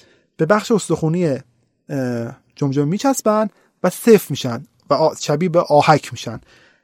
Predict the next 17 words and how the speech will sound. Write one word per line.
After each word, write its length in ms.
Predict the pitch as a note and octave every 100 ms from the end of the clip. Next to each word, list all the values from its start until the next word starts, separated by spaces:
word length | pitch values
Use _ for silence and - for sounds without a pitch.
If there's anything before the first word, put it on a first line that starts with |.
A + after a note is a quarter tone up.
| _ -
برای 200 | G3+ C4+
همین 400 | - C4+ C4 - -
احتمال 600 | E3 - E3+ D#3+ G#3 G3
تومور 380 | - D3+ C#3+ C#3
مغزی 640 | C#3+ C#3 A#2+ F#3+ E3 D3+ _ _ _ _
و 480 | C#3 C#3 C3 C#3 B2 -
این 100 | E3
چیزی 260 | - E3 G3
که 80 |
با، 160 | D#3 C3+
اه، 320 | C3 C#3+ B2+ - -
احتمال 400 | C#3 - D3 F3
مرگ 420 | E3 D3 E3 C#3
بر 140 | - B2
اثر 200 | A#2 C3
تومور 280 | C#3 C3 C3
مغزی 540 | B2+ B2+ - A3 G3